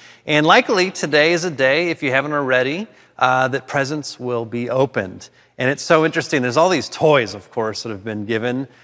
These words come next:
uh, and received around the globe. And some of these famous toys, I don't know if you know some of the histories of the names of these toys, but when you do,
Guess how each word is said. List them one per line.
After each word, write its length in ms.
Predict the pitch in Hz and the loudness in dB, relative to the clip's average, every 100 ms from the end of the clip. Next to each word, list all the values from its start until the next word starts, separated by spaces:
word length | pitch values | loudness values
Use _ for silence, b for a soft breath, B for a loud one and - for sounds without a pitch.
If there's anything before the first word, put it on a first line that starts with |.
| b | b
uh, 400 | - 107 104 101 - | -4 -2 0 -2 -4
and 180 | 123 113 | -6 -4
received 640 | 113 - 156 165 175 131 | -6 0 4 4 2 0
around 260 | 117 113 | -2 -2
the 80 | 107 | -6
globe. 460 | 98 127 135 143 151 | -6 -2 0 2 0
And 140 | 123 | -4
some 120 | - 165 | -4 -4
of 40 | |
these 200 | 135 - | -4 -4
famous 480 | - 165 185 175 - | 0 0 2 -2 -4
toys, 560 | - 185 175 147 143 - B | -2 2 2 0 -4 -12 B
I 60 | 190 | 0
don't 80 | 262 | 2
know 60 | |
if 120 | 277 | 2
you 60 | 208 | 2
know 160 | 196 190 | 2 2
some 180 | 185 | 0
of 60 | 165 | -2
the 80 | 147 | 0
histories 760 | 117 220 - - 226 220 185 | 2 0 0 -6 -4 -4 -8
of 340 | 165 151 143 127 | -4 -4 -4 -6
the 120 | 151 | -4
names 720 | 143 151 175 202 233 226 156 | -4 -4 -2 -2 -4 -6 -6
of 180 | 147 123 | -8 -6
these 220 | 131 113 | -8 -8
toys, 340 | - 127 123 | -2 -2 -2
but 120 | 123 131 | -6 -8
when 120 | 135 | -6
you 120 | 139 | -6
do, 380 | 135 240 254 | -4 -2 -2